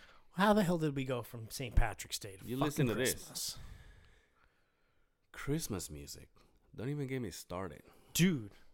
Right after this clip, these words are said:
Speaker 1: uh, we, uh, uh, well, I have a news story we'll have to talk about.
Speaker 2: Here's the thing.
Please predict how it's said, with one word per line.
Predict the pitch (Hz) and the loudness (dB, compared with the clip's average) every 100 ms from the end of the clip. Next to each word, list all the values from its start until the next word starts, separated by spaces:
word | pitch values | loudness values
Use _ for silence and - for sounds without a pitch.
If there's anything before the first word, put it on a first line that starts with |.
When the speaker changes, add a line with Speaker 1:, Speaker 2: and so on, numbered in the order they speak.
| - - - | -20 -18 -10
Speaker 1:
uh, | 117 - _ _ _ _ _ _ | -10 -12 _ _ _ _ _ _
we, | 143 135 139 | -8 -4 -4
uh, | 113 110 _ - | -4 -12 _ -8
uh, | 127 127 | -4 -2
well, | 127 123 - | -2 -4 -4
I | 127 | 0
have | 131 120 | 0 0
a | |
news | 123 135 120 107 | -2 -2 -2 -2
story | - 107 110 | -4 -4 -4
we'll | 110 | -2
have | 113 | -4
to | - | -4
talk | - 110 - | -2 -2 -4
about. | 107 107 101 - - - _ _ _ _ _ _ | -8 -8 -10 -12 -16 -18 _ _ _ _ _ _
Speaker 2:
Here's | - 85 80 | -14 -10 -8
the | 71 | -10
thing. | 71 127 82 | -6 -6 -6